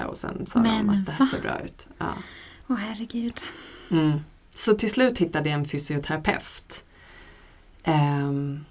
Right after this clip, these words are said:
Speaker 1: som ju liksom, det, hon var den första som kollade lite så här musklerna och hur de aktiverades eller inte och så. Och hon sa att, eh, "Ja, men du, du ska nog ändå liksom, om du vill,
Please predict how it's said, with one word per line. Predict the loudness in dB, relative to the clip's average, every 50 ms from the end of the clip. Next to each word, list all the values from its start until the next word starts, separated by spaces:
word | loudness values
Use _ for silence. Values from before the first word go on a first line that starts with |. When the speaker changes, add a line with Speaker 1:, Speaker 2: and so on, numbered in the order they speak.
| -20 -20 _ -20 _ -20 -20 -20 -14
Speaker 1:
som | -10 -6 -4 0 0 2 2
ju | 2 2 0
liksom, | 0 -2 -2 -2 -2 -2 -4 -8 -6
det, | 0 4 4
hon | 4 4 4 2
var | 2
den | 0 0
första | 0 0 0 0 0
som | 0 0 0 0
kollade | -2 -2 -4 -2 0 0 0 2 2 0 -2 -2 -6 -10 -14 -20 _ -20 _ -16
lite | -12 -6 -4 -4 -4 -4 -8 -8
så | -8 -4
här | -2
musklerna | -2 -2 -4 -4 -6 -4 -2 -2 0 0 -2 -2 -2 -2 -2 -4
och | -4 -6 -6 -6
hur | -6 -6 -4
de | -2 -2 -4
aktiverades | -4 -4 -4 -2 0 0 0 0 -2 -2 -4 -4
eller | -4 -4 -2
inte | -2 -4 -4 -4 -4 -2 -2 -2 -2 -4 -4
och | -4 -4 -4
så. | -4 -4 -8 -10 -20 -20 -20 -20 -20 -20 -20 -20 -20 -20 -20
Och | -16 -6 -2 2 6
hon | 8 8 8 8
sa | 6 4 4
att, | 2 2 -2 -8 -8 -8 -6 -6 -8 -12 -18 _ _ _ _ _ _ _ -6
eh, | -4 -2 -2 -2
"Ja, | -2 0 2
men | 4 4 6
du, | 6 6 6 6 4 0 0 -2 -8 -10 -12 _ _ -20 _ -8
du | -4 0 0
ska | 2 2 2
nog | 2 2 0 0
ändå | -2 -2 -2 -2 -4 -4
liksom, | -4 -4 -4 2 6
om | 8 10 10 12
du | 10 10
vill, | 10 8 8 10 10 10 10 10 10 8